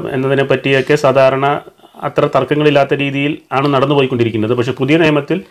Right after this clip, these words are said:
convenience of the parties, വിവാഹിതരാകുന്ന രണ്ടുപേരുടെയും കൺവീനിയൻസ് അനുസരിച്ച് സ്ഥലം ഫിക്സ് ചെയ്യാം. മാത്രമല്ല മറ്റു കാര്യങ്ങൾ, ഇപ്പോൾ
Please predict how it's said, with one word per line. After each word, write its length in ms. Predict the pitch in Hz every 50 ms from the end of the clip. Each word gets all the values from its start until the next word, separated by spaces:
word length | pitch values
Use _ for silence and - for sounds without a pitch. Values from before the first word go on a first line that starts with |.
| _ _ _ _ _ _ _ _ _ _ -
convenience 500 | 117 120 135 160 185 196 196 185 185 180
of 40 | 151 143
the 100 | 143 131 127
parties, 340 | 110 98 - - 92 87 - - - _ _ _ _ _
വിവാഹിതരാകുന്ന 800 | - 135 139 139 139 135 156 156 147 143 139 135 131 127 131 151 - -
രണ്ടുപേരുടെയും 760 | 147 131 127 131 131 139 131 135 131 127 123 123 127 135 139 156 -
കൺവീനിയൻസ് 540 | 131 117 120 120 139 143 147 147 147 135 -
അനുസരിച്ച് 480 | 123 117 117 - 123 120 120 117 117 147
സ്ഥലം 440 | 147 - - 127 120 131 147 151 123
ഫിക്സ് 200 | 123 - - -
ചെയ്യാം. 260 | 104 92 85 73 - _ _ _ _ _ _ _ _ _ _ _ _ _ _ _
മാത്രമല്ല 400 | 120 117 120 127 127 131 143 165
മറ്റു 260 | 160 139 131 - - 165
കാര്യങ്ങൾ, 360 | 165 156 147 147 147 147 147 139
ഇപ്പോൾ 200 | 127 139 139